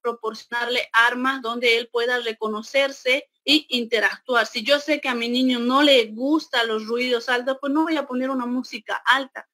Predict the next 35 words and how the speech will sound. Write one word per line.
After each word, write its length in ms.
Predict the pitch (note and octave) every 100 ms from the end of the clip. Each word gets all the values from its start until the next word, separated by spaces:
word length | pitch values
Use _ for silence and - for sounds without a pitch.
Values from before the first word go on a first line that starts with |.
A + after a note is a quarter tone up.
| _
Voy 160 | C4+ C#4+
a 60 |
empezar 340 | C#4+ B3 A#3+ B3+
a 80 |
poner 220 | B3 A#3+ B3+
una 180 | B3+
música 520 | B3 B3+ B3+ C4 A#3 A3
suave 460 | - C4+ D4+ D4+ - -
para 300 | G#3+ G#3 G#3+
que 160 | B3+
luego 380 | B3 A#3+ B3+ B3+
las 180 | A3+ -
vaya 340 | G#3+ A3+ A3+
tolerando. 760 | A3 G#3 G3+ A3 B3 A3+ G3 - _ _
Si 160 | A#3+
yo 140 | A#3 C4
sé 180 | C#4 C#4+
que 80 |
a 60 | C4
mi 100 | B3
niño 240 | B3 C4
no 200 | B3 B3+
le 200 | C4 C4
gustan 480 | A#3+ B3+ C#4+ C4+ B3
las 140 | A3+ A#3+
masas 420 | A3+ B3+ B3 -
pegajosas 1040 | - A3 G#3 G#3 - A#3 A#3+ B3+ G#3+ G#3 -
o 120 | A#3
no 200 | A#3+ C4
le 220 | C4 B3
gusta, 760 | A#3 A#3 C4 - B3 A#3 A3+ _ _ _
eh, 340 | - A3+ A3 A3
tocar 440 | A3 A3 B3 B3
diferentes 560 | B3+ B3 A3 A#3 A#3+ A#3+
texturas 640 | G#3+ G#3 - A#3+ C4 D4